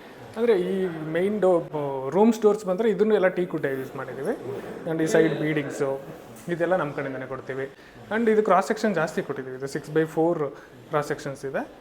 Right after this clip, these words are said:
And ಡೋರ್ಸ್ ಎಲ್ಲ ಮೆಂಬ್ರೇನ್ ಡೋರ್ಸ್ ಯೂಸ್ ಮಾಡಿದ್ದೀವಿ ಇದಕ್ಕೆ, ಇದೆಲ್ಲ ಮೆಂಬ್ರೇನ್ ಡೋರ್ಸ್ ಇದೆ. ನೀವು ಬಂದರೆ ಮಾಸ್ಟರ್ ಬೆಡ್‌ರೂಮ್, ಈ ಚಿಕ್ಕ ಸೈಟಲ್ಲಿ ಇಷ್ಟು ದೊಡ್ಡ ಮಾಸ್ಟರ್ ಬೆಡ್‌ರೂಮ್ ಮಾಡ್ಬೋದಾ ಅಂತ ಅನ್ಸುತ್ತೆ ನಿಮಗೆ, ಅಷ್ಟು ಇದಿದೆ.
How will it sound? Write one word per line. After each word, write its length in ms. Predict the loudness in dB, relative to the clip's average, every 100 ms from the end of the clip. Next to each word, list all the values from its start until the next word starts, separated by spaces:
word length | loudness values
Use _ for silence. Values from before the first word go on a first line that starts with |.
| -20 -20 -16 -6
And 160 | -2 4
ಡೋರ್ಸ್ 260 | 4 4
ಎಲ್ಲ 120 | 2
ಮೆಂಬ್ರೇನ್ 580 | 0 0 0 0 0 0
ಡೋರ್ಸ್ 280 | 0 -2 -4
ಯೂಸ್ 160 | -8 -6
ಮಾಡಿದ್ದೀವಿ 300 | -6 -6 -6
ಇದಕ್ಕೆ, 260 | -4 -4 -4 -10 -20 -20 -20 -20 -20 -20 -20 -20 -20 -20 -20 -20 -18 -16 -6
ಇದೆಲ್ಲ 180 | 0 0
ಮೆಂಬ್ರೇನ್ 400 | 0 -2 -2 -2
ಡೋರ್ಸ್ 280 | -4 -6 -6
ಇದೆ. 240 | -6 -6 -8 -20 -20 -20 -20 -20 -18 -18 -6 -2
ನೀವು 120 | 2
ಬಂದರೆ 220 | 2 2
ಮಾಸ್ಟರ್ 320 | 2 2 0
ಬೆಡ್‌ರೂಮ್, 440 | 0 0 0 -2 -8 -14 -20 -12 -6
ಈ 160 | -4
ಚಿಕ್ಕ 240 | -4 -2 0
ಸೈಟಲ್ಲಿ 420 | 2 2 2 2
ಇಷ್ಟು 220 | 2 0
ದೊಡ್ಡ 180 | -2 -2
ಮಾಸ್ಟರ್ 240 | -4 -4
ಬೆಡ್‌ರೂಮ್ 220 | -2 0
ಮಾಡ್ಬೋದಾ 340 | 0 2 2 2
ಅಂತ 180 | 0 -2
ಅನ್ಸುತ್ತೆ 360 | -2 -4 -4
ನಿಮಗೆ, 580 | -6 -8 -12 -14 -16 -20 -10
ಅಷ್ಟು 320 | -8 -6 0 2 2 2 -2 -2 -4
ಇದಿದೆ. 340 | -4 -6 -6